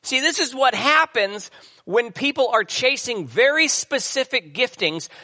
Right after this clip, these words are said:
Your emotions and your experience become the lens that you view everything else for. So when I was, uh, seeking after God, I started speaking in the Holy Spirit. So if you were really seeking after God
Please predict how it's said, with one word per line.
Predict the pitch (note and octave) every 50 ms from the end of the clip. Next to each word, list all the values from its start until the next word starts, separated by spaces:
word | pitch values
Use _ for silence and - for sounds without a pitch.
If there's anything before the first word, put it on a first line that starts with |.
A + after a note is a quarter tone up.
| - -
Your | E3 G3+ A3+ A#3+
emotions | - A#3 A3+ G#3+ G#3 G#3+ C4 D4 D#4+ C#4 - C4+ A#3+ A3+ G3+ -
and | - A3 G#3+
your | G#3+ G#3+ A3
experience | G3+ G3+ - - - - - C4 C#4 D4 D4 C4 G#3+ F#3+ F3 -
become | - A3 G3 - - A3+ A3+ G#3+
the | F#3 F3+ F3
lens | F3 F3 F3+ A3+ B3+ C4+ C4 A3+ F#3 E3+ C#3
that | F3+ G3+ F3+
you | G3 F#3+ D#3+
view | C3+ D3+ F#3 G3+ F#3 -
everything | - G3 A3 G#3 G3+ A#3+ B3 G3 - G#3+ G#3 F#3+ -
else | D#3 E3 F3 - -
for. | - - A3+ A3 G3 C#3+ B2 - - -
So | - - A3 G3
when | F#3+ G3 G3 F#3+ - -
I | - F3+ A#3 C4 D4+ E4
was, | D#4+ D4 C4 G3 - - - - _ - - -
uh, | G3+ F#3 E3
seeking | - - A#3+ A3+ - G#3+ F#3+ F3+
after | E3+ E3+ - - E3+
God, | C#3 D3+ D3 C#3+ C#3+ D#3+ D#3+ - - - - -
I | - A3 A#3+ C#4 C4+
started | - - B3 A3 G3 F#3 -
speaking | - A#3 A3+ - G3+ G3+
in | F#3 F3+
the | F#3
Holy | D#3+ F#3 G3 F3+ E3
Spirit. | - - - B3 A3 D#3 -
So | - - A3 G3+
if | F3+ - -
you | D#3+ D#3 F#3+ A#3+ C#4+ D#4 E4+ E4+ F4 E4
were | D4+ C4+ A3+ G3+
really | G3+ A3 A3 G#3+ G3+ -
seeking | - - G#3 F#3 - F3+ F3 E3+
after | E3 E3 - - D#3+
God | C#3 D#3 D3 D#3 E3 -